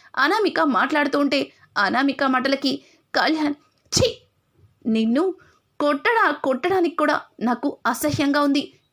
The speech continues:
ఎందుకంటే నా చేతులు నీ చెంపని తాకుతాయని. నీ క్యారెక్టర్ తెలిసిన తర్వాత నిన్ను కన్నెత్తి కూడా చూడ్డానికి ఇష్టపడలేదు. అయినా ఎందుకు,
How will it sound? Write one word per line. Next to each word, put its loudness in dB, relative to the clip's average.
ఎందుకంటే 0
నా 0
చేతులు 0
నీ -4
చెంపని 0
తాకుతాయని. 0
నీ 0
క్యారెక్టర్ -2
తెలిసిన -2
తర్వాత 0
నిన్ను 0
కన్నెత్తి 0
కూడా -2
చూడ్డానికి -2
ఇష్టపడలేదు. 0
అయినా 0
ఎందుకు, 0